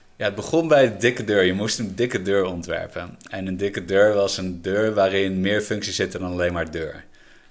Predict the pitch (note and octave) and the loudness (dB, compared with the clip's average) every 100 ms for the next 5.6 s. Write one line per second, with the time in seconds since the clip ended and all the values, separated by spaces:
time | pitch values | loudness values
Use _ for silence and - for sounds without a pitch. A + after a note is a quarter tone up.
0 | _ _ _ - A#2 - D3 C#3 A#2+ - | _ _ _ -4 -4 0 2 4 4 0
1 | - G#2+ C#3+ - G2 F2+ F2+ F2 E2 E2+ | -2 0 2 4 2 2 -2 -4 -4 -4
2 | F#2+ F2+ F2+ F2+ G#2 F2 D#2 D#2 - - | -6 -6 -2 2 2 2 -4 -12 -20 -18
3 | - - - - C#2+ F2+ G2 G#2+ A2 F#2+ | -14 -14 -16 -14 -10 -10 -6 -2 0 4
4 | G#2+ B2 G#2 F#2+ F2+ F#2+ - F2+ G2 F2+ | 4 4 4 2 0 -2 -4 -4 -4 -4
5 | F#2 F2+ F2+ F#2 D#2+ | -4 -2 -2 -2 -2